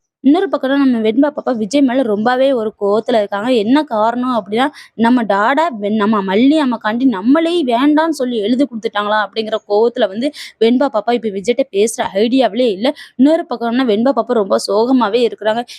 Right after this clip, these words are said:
"என்னடா இது, டேடி நம்மள வெறுக்க ஆரம்பிச்சிட்டாங்களா, அப்போ நான் வேண்டாம்னு முடிவு எடுத்துட்டாங்களா?" அப்படின்னு சொல்லி ஃபீல் பண்ணிக்கிட்டே இருந்திருப்பாங்க.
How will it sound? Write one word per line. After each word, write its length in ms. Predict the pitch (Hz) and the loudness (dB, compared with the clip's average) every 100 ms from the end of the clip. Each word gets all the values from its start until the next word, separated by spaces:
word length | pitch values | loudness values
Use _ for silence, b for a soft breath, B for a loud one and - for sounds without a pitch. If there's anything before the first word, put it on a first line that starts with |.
| B | B
"என்னடா 340 | 247 254 254 277 | 0 2 2 2
இது, 200 | 262 233 | 0 0
டேடி 340 | 202 208 247 | 0 0 0
நம்மள 340 | 233 196 220 240 | -2 -2 -2 0
வெறுக்க 340 | 202 254 - | 0 0 0
ஆரம்பிச்சிட்டாங்களா, 640 | 269 226 214 - 196 196 | 0 -2 -4 -4 -2 -2
அப்போ 220 | 202 - 226 B B | -2 0 -2 B B
நான் 220 | 233 233 214 | -2 0 2
வேண்டாம்னு 400 | 226 285 302 247 | 2 2 2 2
முடிவு 220 | 240 285 | 2 2
எடுத்துட்டாங்களா?" 420 | 240 - 196 220 | 0 -2 -2 -2
அப்படின்னு 260 | 208 208 208 | -4 -2 -4
சொல்லி 140 | 262 | -4
ஃபீல் 320 | - 285 302 | -2 0 0
பண்ணிக்கிட்டே 360 | 294 226 220 247 | -2 -6 0 0
இருந்திருப்பாங்க. 480 | 208 208 202 196 | 0 -6 -8 -4